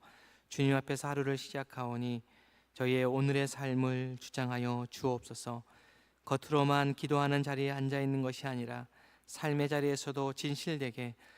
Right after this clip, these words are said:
하나님의 뜻을 따라 살아가는 저희 한 사람 한 사람 되게 하여 주시옵소서. 하나님의 뜻에 저희의 뜻을 맞추어가는 저희들의 기도가 되도록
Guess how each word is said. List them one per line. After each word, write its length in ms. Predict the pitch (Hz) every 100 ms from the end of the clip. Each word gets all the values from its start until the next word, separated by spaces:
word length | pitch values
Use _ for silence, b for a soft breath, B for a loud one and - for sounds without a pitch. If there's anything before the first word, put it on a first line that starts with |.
| B B
하나님의 400 | 147 143 139 139
뜻을 480 | 202 175 - 165 151
따라 440 | - 139 139 135
살아가는 640 | 135 139 135 123 120 120 117 b b b
저희 180 | - 127
한 180 | 127 131
사람 340 | - 131 127
한 120 | 131
사람 340 | 131 131 127 127
되게 180 | 127 127
하여 380 | 123 123 123 123
주시옵소서. 840 | 143 - 147 123 117 117 123 120 B B B B -
하나님의 420 | 190 196 180 170
뜻에 580 | 147 135 135 123 113 110
저희의 260 | 131 131 131
뜻을 280 | 135 - 131
맞추어가는 760 | 135 - - 143 123 123 117 - B B B
저희들의 400 | - 127 123 123 120
기도가 420 | - 139 120 131
되도록 580 | 123 - 120 120 117